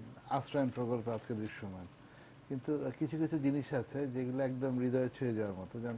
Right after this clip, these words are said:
কদিন আগে তিনি কিন্তু বলেছেন তিনি রিক্সাওয়ালাদের জন্য ফ্ল্যাট বানাবেন এবং বাংলাদেশে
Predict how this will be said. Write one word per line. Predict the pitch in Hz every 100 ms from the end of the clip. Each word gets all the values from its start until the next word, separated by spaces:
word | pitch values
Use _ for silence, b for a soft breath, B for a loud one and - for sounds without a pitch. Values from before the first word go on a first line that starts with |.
| -
কদিন | 131 139 139
আগে | 95 110 117
তিনি | 120
কিন্তু | 113 113
বলেছেন | 113 117 113 127
তিনি | 110 117 113 B B B - 110
রিক্সাওয়ালাদের | 123 - 139 127 120 107
জন্য | 104 104
ফ্ল্যাট | - 101
বানাবেন | 92 95 98 127 165
এবং | 123 117
বাংলাদেশে | 120 120 113 120 110